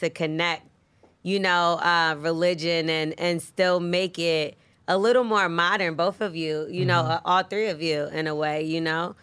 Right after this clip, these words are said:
Speaker 1: So w-, how does social media affect you negatively and positively?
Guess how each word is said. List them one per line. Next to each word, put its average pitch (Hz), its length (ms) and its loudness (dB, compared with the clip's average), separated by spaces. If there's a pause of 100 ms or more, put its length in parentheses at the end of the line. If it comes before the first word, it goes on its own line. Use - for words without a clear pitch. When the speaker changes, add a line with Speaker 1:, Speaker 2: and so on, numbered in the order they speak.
(260)
Speaker 1:
So 202 680 2 (140)
w-, 165 300 -12
how 269 400 0
does 294 260 2
social 220 460 0
media 185 680 0
affect 185 600 -2 (420)
you 170 440 -2
negatively 190 1120 -2 (400)
and 175 240 -2
positively? 151 960 -6